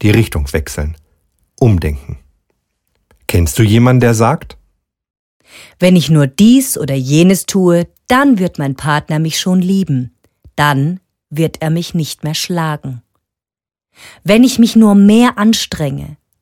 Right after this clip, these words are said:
Speaker 2: dann wird mein Chef mich nicht mehr vor allen Kollegen anschreien?“
Speaker 1: Diese Menschen fahren weiter, obwohl sie sich in einer Sackgasse befinden.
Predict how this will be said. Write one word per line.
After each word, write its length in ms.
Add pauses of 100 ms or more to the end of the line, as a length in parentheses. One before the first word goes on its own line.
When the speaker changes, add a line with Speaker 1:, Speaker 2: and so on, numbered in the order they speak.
(120)
Speaker 2:
dann 420
wird 240
mein 200
Chef 380
mich 260
nicht 400
mehr 180
vor 340
allen 360
Kollegen 560 (120)
anschreien?“ 760 (880)
Speaker 1:
Diese 280
Menschen 400
fahren 400
weiter, 440 (460)
obwohl 400
sie 100
sich 200
in 80
einer 180
Sackgasse 480
befinden. 560